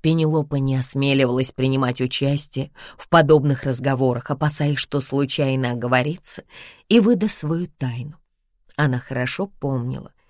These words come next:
любовь меняет человека до неузнаваемости. Ожидая, пока Рич вернётся из часовни, Пенелопа гадала, о чём он так исступлённо просит Господа,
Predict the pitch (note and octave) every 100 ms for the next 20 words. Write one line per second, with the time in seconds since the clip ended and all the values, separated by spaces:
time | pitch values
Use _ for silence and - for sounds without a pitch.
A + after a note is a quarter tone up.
0 | _ _ - F#3+ G#3 E4 F3+ F#3 F#3+ A#3+
1 | G#3+ - C3+ C3+ C#3+ D3 C#3+ C3 C#3+ C3+
2 | C3 C3+ B2+ B2+ B2+ B2+ C3 - - -
3 | - _ _ _ _ _ _ - B2+ B2+
4 | B2 C3+ C3+ C3 B2+ C3 C3 D3 C3+ C3
5 | C3+ C#3+ C#3+ C#3 - B2 - B2 A#2 -
6 | F#3 F3+ F#3+ _ - - - - G#3 A3
7 | C4+ C4+ E3 E3 D3+ F3+ G#3+ C#3+ B2+ -
8 | A3 A#3+ A3 G#3+ G#3+ G#3 - G3 - A3
9 | C4 G3+ - - F3+ - D#3 F3 D#3 D#3+
10 | - - B2+